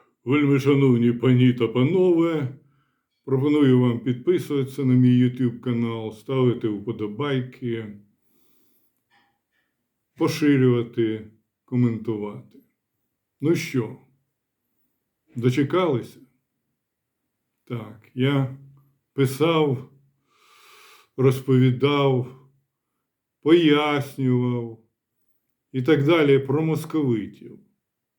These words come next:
Про те, що це варварський народ, що це народ, який походить від андрофагів.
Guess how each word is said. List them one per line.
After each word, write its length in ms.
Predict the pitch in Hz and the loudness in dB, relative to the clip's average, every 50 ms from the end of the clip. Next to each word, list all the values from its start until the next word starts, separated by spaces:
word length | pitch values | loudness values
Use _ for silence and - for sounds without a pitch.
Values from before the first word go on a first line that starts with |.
| _ _ _ _ _ _ _ _ _ _ _ - | _ _ _ _ _ _ _ _ _ _ _ -4
Про 140 | - 135 151 | 0 2 2
те, 400 | 147 - 180 196 208 196 190 165 | 4 4 4 4 4 2 0 -4
що 240 | - - - 131 127 | -6 -6 -6 -6 -6
це 580 | 127 - 139 151 165 175 170 165 160 160 - - - _ _ _ _ _ _ _ _ _ _ _ _ _ | -6 -4 -2 0 0 2 0 0 -2 -6 -10 -14 -20 _ _ _ _ _ _ _ _ _ _ _ _ _
варварський 920 | - 110 120 143 151 151 147 143 135 139 135 127 123 - - - 127 120 117 | -8 -2 0 2 2 2 2 2 2 2 2 0 -2 -6 -6 -4 -2 -2 0
народ, 720 | 117 117 117 113 123 127 131 131 127 127 - - - _ _ _ _ _ _ _ _ _ _ _ _ _ _ _ | 0 0 0 2 2 2 2 2 0 -2 -6 -14 -20 _ _ _ _ _ _ _ _ _ _ _ _ _ _ _
що 240 | _ _ - 127 117 | _ _ -6 -6 -4
це 240 | 120 - 151 160 147 | 0 0 2 2 4
народ, 600 | 143 139 131 131 151 160 160 156 135 123 - - - _ _ _ _ _ _ _ _ _ _ _ _ _ _ _ - | 2 2 4 4 4 4 2 2 0 -2 -8 -12 -20 _ _ _ _ _ _ _ _ _ _ _ _ _ _ _ -10
який 720 | 123 117 117 113 - 135 139 139 135 131 123 120 - - - - _ _ _ _ _ - - - - - - - _ _ _ _ - | -6 -6 -4 -2 0 2 2 4 4 4 2 0 -2 -8 -16 -20 _ _ _ _ _ -20 -20 -20 -20 -20 -20 -20 _ _ _ _ -4
походить 600 | - 123 131 147 185 190 175 143 139 123 127 123 | -4 -2 4 4 6 6 6 4 0 0 0 0
від 220 | 120 160 175 135 | 2 2 2 2
андрофагів. 1080 | 139 143 143 131 127 139 143 135 - - 123 120 117 113 113 107 85 110 107 101 101 101 | 2 0 0 -2 0 0 0 -2 -2 -6 -6 -6 -4 -4 -6 -8 -8 -10 -10 -10 -10 -14